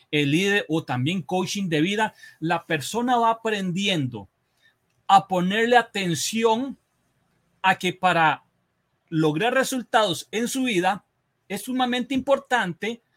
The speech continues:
tratar de definir metas que tengan una estructura y un plan de acción que le permita ir midiendo sus resultados.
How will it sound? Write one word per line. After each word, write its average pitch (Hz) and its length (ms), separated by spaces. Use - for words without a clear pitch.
tratar 196 440
de 226 100
definir 220 520
metas 208 800
que 170 100
tengan 196 480
una 202 220
estructura 151 760
y 165 140
un 233 240
plan 220 340
de 240 100
acción 254 680
que 208 160
le 190 160
permita 160 920
ir 220 180
midiendo 214 480
sus 226 160
resultados. 139 800